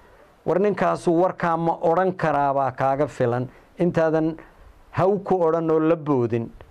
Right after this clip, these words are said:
War warkayga ma aha, nin yidhaahana ma ihi,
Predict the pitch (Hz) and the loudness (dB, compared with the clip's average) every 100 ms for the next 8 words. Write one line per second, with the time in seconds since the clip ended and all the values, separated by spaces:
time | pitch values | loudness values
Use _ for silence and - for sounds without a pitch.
0 | - - - 147 170 185 180 - 160 143 | -20 -20 -8 -2 2 2 2 0 0 2
1 | 139 139 175 175 151 170 - - - - | 0 0 0 -2 -2 -4 -6 -20 -20 -20
2 | _ - 175 180 170 160 151 139 160 151 | _ -2 2 4 4 4 2 0 0 0
3 | 151 185 180 170 185 | 2 2 2 2 -4